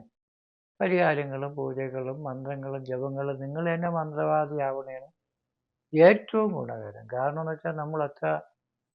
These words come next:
പൂജകളും ക്ഷേത്ര ദർശനങ്ങളും പുണ്യകർമ്മങ്ങളും ചെയ്താലും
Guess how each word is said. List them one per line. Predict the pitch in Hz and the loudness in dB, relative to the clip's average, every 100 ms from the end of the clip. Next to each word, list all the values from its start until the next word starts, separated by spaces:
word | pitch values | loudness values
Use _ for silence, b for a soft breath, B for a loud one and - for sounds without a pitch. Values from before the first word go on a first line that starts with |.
| _ - - | _ -20 -2
പൂജകളും | 160 151 160 156 151 156 160 139 | 2 4 4 2 0 -2 -4 -4
ക്ഷേത്ര | 151 151 143 151 | -2 -2 -2 -4
ദർശനങ്ങളും | 156 151 147 147 151 156 | -4 -4 -8 -8 -8 -8
പുണ്യകർമ്മങ്ങളും | 143 143 147 143 147 147 151 147 | -8 -6 -4 -4 -6 -8 -8 -6
ചെയ്താലും | 139 135 135 131 | -6 -4 -2 -4